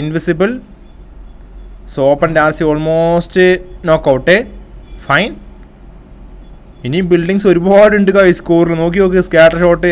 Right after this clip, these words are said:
Expo, Eagle ആർട്ടറി. എൻ്റെ മോനോ,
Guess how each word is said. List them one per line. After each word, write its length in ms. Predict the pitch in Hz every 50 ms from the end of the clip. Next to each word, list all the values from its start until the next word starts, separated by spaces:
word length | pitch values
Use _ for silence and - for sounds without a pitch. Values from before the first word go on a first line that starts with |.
| 160 151
Expo, 280 | 147 - - - 185 175 170 160
Eagle 160 | 165 175 180 175
ആർട്ടറി. 280 | 170 151 - 175 185 185 180 - - - - - - - - - - - - - - - - - - - - - - - - - -
എൻ്റെ 160 | 110 131 131 123 120 117
മോനോ, 500 | 120 120 127 135 143 147 151 151 151 151